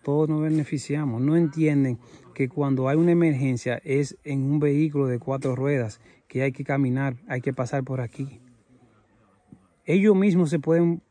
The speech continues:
morir, como en el caso que yo mencioné de la otra tierra, en otro lugar, el señor que falleció, porque no había acceso, no había un vehi-, no se podía entrar en vehículo.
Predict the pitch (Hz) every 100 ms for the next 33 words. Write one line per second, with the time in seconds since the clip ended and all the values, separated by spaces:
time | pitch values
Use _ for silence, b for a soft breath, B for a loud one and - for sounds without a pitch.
0 | _ _ - - _ _ 170 156 151 190
1 | 131 - 156 156 151 135 156 156 160 156
2 | 156 156 147 147 151 - b b b 127
3 | 131 135 135 147 135 143 143 131 131 143
4 | 135 135 131 131 - 127 135 135 135 139
5 | 135 123 127 117 b b b _ 135 135
6 | 135 135 143 147 143 139 143 139 131 131
7 | 117 143 151 139 120 104 _ _ _ _
8 | _ _ _ 139 143 139 160 165 156 147
9 | 143 143 139 143 151 - 143 139 147 156
10 | 139 139 135 131 131 143 131 110